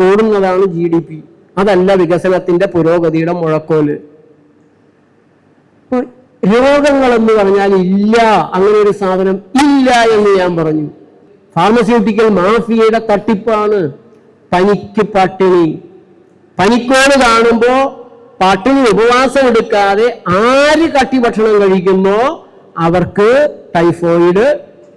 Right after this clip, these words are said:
ന്യൂമോണിയ, മരുന്നുകൾ കൂടെ കഴിച്ചാൽ എലിപ്പനി, ഡെങ്കിപ്പനി, ഡോങ്കിപ്പനിയൊക്കെ കിട്ടും. നിങ്ങൾക്ക്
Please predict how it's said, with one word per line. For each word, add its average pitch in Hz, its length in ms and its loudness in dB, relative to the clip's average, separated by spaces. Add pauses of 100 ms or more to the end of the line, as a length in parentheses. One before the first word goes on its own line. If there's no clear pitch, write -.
ന്യൂമോണിയ, 165 480 2 (1400)
മരുന്നുകൾ 311 720 2
കൂടെ 294 220 2
കഴിച്ചാൽ 254 340 0 (100)
എലിപ്പനി, 220 420 0
ഡെങ്കിപ്പനി, 208 480 0
ഡോങ്കിപ്പനിയൊക്കെ 185 640 0
കിട്ടും. 185 220 -2 (440)
നിങ്ങൾക്ക് 330 320 0